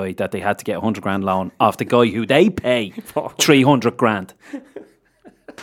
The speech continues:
Speaker 2: It's
Speaker 1: You
Speaker 2: outstanding.
Speaker 1: can't make this shit up.
Speaker 2: <laughs> No.
Speaker 1: I'm sorry, I had to say it. Like, we give Royce, I nearly did, I nearly said it there, the Royce the young player, and now,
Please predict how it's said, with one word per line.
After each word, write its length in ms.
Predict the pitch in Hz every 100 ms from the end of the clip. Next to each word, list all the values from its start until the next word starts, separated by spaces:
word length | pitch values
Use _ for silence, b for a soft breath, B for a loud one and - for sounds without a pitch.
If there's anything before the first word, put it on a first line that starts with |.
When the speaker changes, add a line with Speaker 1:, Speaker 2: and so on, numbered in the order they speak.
| - -
Speaker 2:
It's 460 | 247 - 82 -
Speaker 1:
You 80 | 143
Speaker 2:
outstanding. 480 | 139 - - 240 143
Speaker 1:
can't 220 | 311 311
make 200 | 277 269
this 160 | 220 175
shit 220 | - 156
up. 160 | 208 190
Speaker 2:
<laughs> 180 | 175
No. 120 | 160 -
Speaker 1:
I'm 140 | 185
sorry, 320 | 175 254 233
I 60 | 180
had 160 | 220 -
to 80 |
say 260 | 233 190 247
it. 580 | - - - 160 151 -
Like, 240 | 170 165 170
we 100 | 180
give 260 | 208 202 185
Royce, 280 | 254 254 - _ _ - - 92 127
I 100 | 127
nearly 300 | 147 160 135
did, 280 | 139 156 127
I 80 |
nearly 260 | 117 143 135
said 160 | 139 120
it 80 |
there, 240 | 135 127 107
the 100 | 131
Royce 240 | 165 190
the 80 | 196
young 180 | 170 156
player, 160 | 147 135
and 160 | 143
now, 320 | 175 185 156